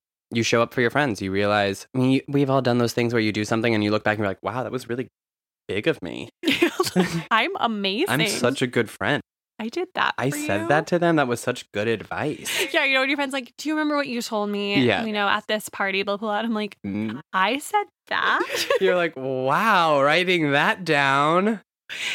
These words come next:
Speaker 2: It's like that part in Schitt's Creek where Roland and, uh, Johnny are high, and Roland says something d-, profound, and he goes, "Who said that?"
Speaker 1: <laughs>
Speaker 2: And Johnny goes, "You did." <laughs> All right,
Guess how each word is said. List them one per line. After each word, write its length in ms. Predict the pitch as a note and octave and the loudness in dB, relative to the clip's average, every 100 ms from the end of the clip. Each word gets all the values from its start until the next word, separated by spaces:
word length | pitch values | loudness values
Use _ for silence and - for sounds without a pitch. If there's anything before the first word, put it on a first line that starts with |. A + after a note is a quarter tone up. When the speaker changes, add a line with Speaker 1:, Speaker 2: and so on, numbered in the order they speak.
| A#4+ | -6
Speaker 2:
It's 80 | - | -2
like 140 | E4 | 0
that 160 | D#4 D#4 | 0 0
part 260 | D#4 C#4 - | 0 -2 0
in 240 | C4+ C#4 C4+ | 0 0 -2
Schitt's 240 | B3+ G#3 | -4 -6
Creek 280 | - C4+ - | -2 -2 0
where 300 | A3 G#3 G#3 | 0 2 0
Roland 560 | A3 G#3 G3+ G#3 G#3+ A3+ - | -2 -2 0 -2 -2 -8 -8
and, 380 | G#3 G3 G3 G3 - - | -4 -4 -4 -10 -16 -6
uh, 240 | - A3 G3 | 0 2 0
Johnny 400 | - F#3+ G3 G3 | 0 0 0 -2
are 140 | G3+ | -2
high, 480 | G#3+ G3+ G3+ A3+ D4+ - | 0 0 0 -2 -4 -2
and 160 | C4 A#3+ | 0 2
Roland 400 | A#3+ A#3+ A#3+ - | 2 2 0 -2
says 240 | A3+ A3 | -2 0
something 320 | A3+ A3 G#3+ | -2 -2 -4
d-, 160 | G3 - - | -4 -10 -4
profound, 400 | A3+ G#3+ G3+ G#3+ | -2 2 2 2
and 60 | |
he 60 | A3+ | 0
goes, 180 | A3 - - - | -2 -4 -16 -6
"Who 140 | D#4 F#4+ | -4 -4
said 320 | - - G4+ - | -2 0 0 0
that?" 320 | - - - | 0 2 2
Speaker 1:
<laughs> 280 | - - - | 0 2 0
Speaker 2:
And 180 | C4 C4 | 2 2
Johnny 220 | C4+ C4 | 2 2
goes, 260 | A#3+ A#3+ - - | 0 0 -4 -8
"You 220 | B3 C#4+ D5+ C#5 | 0 4 4 4
did." 340 | F#4 A#3+ A3+ D4+ - - - - | 2 2 0 0 0 -2 -6 -12
<laughs> 440 | - - - - - | -20 -20 -20 -10 0
All 80 | F#4+ | 0
right, 280 | - B3+ | 0 -4